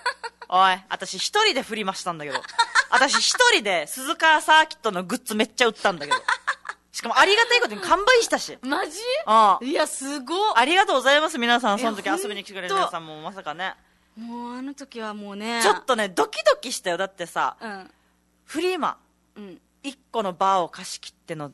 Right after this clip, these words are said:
Speaker 2: 店内フ-、フリーマ。
Speaker 1: うんうん。
Speaker 2: おしゃれなバーっすよ。
Speaker 1: うん。
Speaker 2: 装飾品もいっぱいあってさ。
Speaker 1: はいはい。
Speaker 2: で、周りの他のフリマ出店者の方、スタイリストとか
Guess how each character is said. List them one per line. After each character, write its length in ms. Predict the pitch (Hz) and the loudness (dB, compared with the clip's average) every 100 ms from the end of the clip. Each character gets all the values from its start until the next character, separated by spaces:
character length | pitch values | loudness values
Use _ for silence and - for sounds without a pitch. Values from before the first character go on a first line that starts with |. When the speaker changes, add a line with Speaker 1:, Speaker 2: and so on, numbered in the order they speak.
| _ | _
Speaker 2:
店 260 | 233 226 220 | -4 -2 -2
内 160 | 208 190 | -2 -2
フ-、 220 | 190 185 | -4 -10
フ 120 | - | -10
リ 100 | 185 | -8
ー 40 | 170 | -6
マ。 180 | 131 - | -8 -8
Speaker 1:
う 40 | 269 | -6
ん 40 | |
う 40 | 262 | -4
ん。 20 | |
Speaker 2:
お 60 | 240 | -2
し 60 | 247 | 0
ゃ 60 | |
れ 80 | 214 | 0
な 100 | 165 | -2
バ 160 | 165 165 | -4 -4
ー 40 | |
っ 40 | |
す 160 | - 131 | -4 -16
よ。 120 | 117 - | -18 -14
Speaker 1:
う 80 | 247 | -12
ん。 240 | 220 170 _ | -12 -14 _
Speaker 2:
装 180 | - 180 | -10 -8
飾 240 | 160 165 156 | -8 -10 -16
品 100 | 151 | -16
も 60 | |
い 40 | 147 | -14
っ 20 | |
ぱ 160 | - 151 | -6 -6
い 40 | |
あ 20 | |
っ 40 | - | -6
て 120 | 131 | -12
さ。 160 | - | -8
Speaker 1:
は 120 | 120 196 | -8 -10
い 80 | |
は 140 | 180 175 | -18 -20
い。 100 | - _ _ - | -20 _ _ -4
Speaker 2:
で、 260 | 180 - _ _ _ _ _ _ | -4 -4 _ _ _ _ _ _
周 340 | 175 247 349 381 | -4 0 2 0
り 80 | 359 | -4
の 120 | 320 | -10
他 260 | 320 311 | -6 -4
の 100 | 294 | -4
フ 140 | 285 285 | -6 -8
リ 80 | 277 | -8
マ 100 | 208 | -8
出 140 | 196 | -12
店 260 | - 196 190 | -14 -12 -10
者 100 | 170 | -10
の 120 | 139 | -10
方、 240 | 123 117 | -12 -8
ス 180 | - - | -8 -2
タ 140 | 381 | 4
イ 140 | 427 403 | 6 6
リ 120 | 370 | 2
ス 80 | - | 0
ト 140 | 370 | -6
と 100 | - | -6
か 240 | - 113 | -10 -12